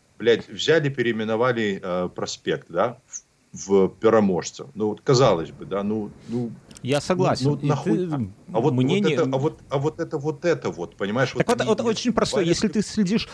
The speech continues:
Speaker 2: за русскими новостями, давай сейчас про Беларусь не будем, вот за российскими новостями. Три года назад, сколько? Три года назад был, э, Pussy Riot,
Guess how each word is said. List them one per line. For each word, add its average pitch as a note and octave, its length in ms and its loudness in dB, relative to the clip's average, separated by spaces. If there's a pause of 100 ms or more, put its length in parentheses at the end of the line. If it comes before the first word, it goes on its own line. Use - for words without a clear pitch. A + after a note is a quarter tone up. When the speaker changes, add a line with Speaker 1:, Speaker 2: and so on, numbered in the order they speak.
(140)
Speaker 2:
за C3+ 180 2
русскими G3 360 0
новостями, G#3 440 2
давай D#3+ 220 2
сейчас D3+ 200 0
про D#3+ 160 0
Беларусь F3 400 0
не A#3 60 4
будем, C#4+ 240 0
вот D#3 140 0 (260)
за D#3 320 2
российскими F3+ 400 -2
новостями. E3 460 -4 (260)
Три A3 240 2
года F3+ 300 2
назад, C3+ 600 0
сколько? - 380 -4
Три G3 240 0
года G#2+ 280 2
назад D#3 440 0 (240)
был, F3+ 520 2
э, C3+ 760 2 (100)
Pussy F3+ 240 0
Riot, G2+ 380 -2